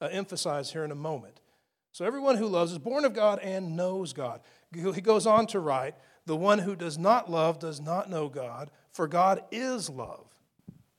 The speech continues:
So by this, the love of God was manifest in us, that God sent his only begotten Son, Jesus, into the world that we might live through him.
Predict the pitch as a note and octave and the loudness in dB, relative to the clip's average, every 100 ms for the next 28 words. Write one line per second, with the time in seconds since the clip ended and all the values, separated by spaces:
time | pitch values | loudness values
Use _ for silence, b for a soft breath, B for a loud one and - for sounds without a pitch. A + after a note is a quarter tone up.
0 | _ _ _ _ - D#3+ C3+ F#3+ A3+ G3+ | _ _ _ _ -8 -8 0 4 6 6
1 | G#3+ G#3+ G3 D#3+ F3 F#3+ F3 E3 E3 E3 | 4 2 -2 -2 -2 -2 -6 -6 -4 -4
2 | D#3 C3+ C#3 D#3+ E3 - B2+ G#2+ - A2 | -6 -12 -10 -8 -10 -10 -14 -14 -16 -18
3 | G#2 - - - C3+ C3 E3 D#3 - - | -20 -20 -20 -16 -16 -2 0 0 0 -2
4 | G3+ G#3 G3+ D#3+ D3+ E3 F3 F#3 E3+ E3 | -2 -4 -6 -10 -6 -6 -4 -6 -8 -2
5 | D#3+ D#3 D3 - C#3 A2+ A#2 D3 C3+ - | -2 -2 -8 -8 -8 -10 -12 -12 -12 -14
6 | - - F#3 F#3+ A3 G#3+ F#3+ F#3+ F#3 D#3 | -16 -10 -8 -6 -6 -6 -4 -2 -2 -4
7 | C3+ C3+ E3 F3+ D#3+ D3+ C#3 C#3 D3 D#3+ | -8 -8 -10 -8 -6 -6 -8 -10 -10 -10
8 | D#3 - D3+ D3 B2 C3 A#2 | -10 -14 -12 -10 -10 -12 -12